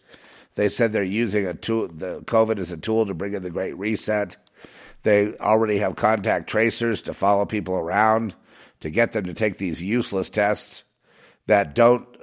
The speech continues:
mean anything except that they manipulate the cycles, the amount of revolutions that it cycles around in. If you cycle it around more,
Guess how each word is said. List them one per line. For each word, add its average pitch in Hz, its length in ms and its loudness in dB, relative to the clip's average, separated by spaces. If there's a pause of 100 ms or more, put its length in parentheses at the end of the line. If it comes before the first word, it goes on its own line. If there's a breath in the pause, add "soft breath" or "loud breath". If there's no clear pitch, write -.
mean 107 280 -2
anything 92 640 -2
except 90 380 -4
that 92 140 -10
they 101 100 2
manipulate 95 1040 -4
the 87 300 -4
cycles, - 960 -4 (840 soft breath)
the 82 180 -4
amount 95 300 0
of 90 280 -2
revolutions 101 1200 0 (580 soft breath)
that 90 140 -2
it 87 120 -6
cycles 107 540 0
around 101 400 0
in. 52 220 -12
If 76 140 -10
you 85 120 -10
cycle 107 400 -2
it 113 60 0
around 117 300 2
more, 139 420 4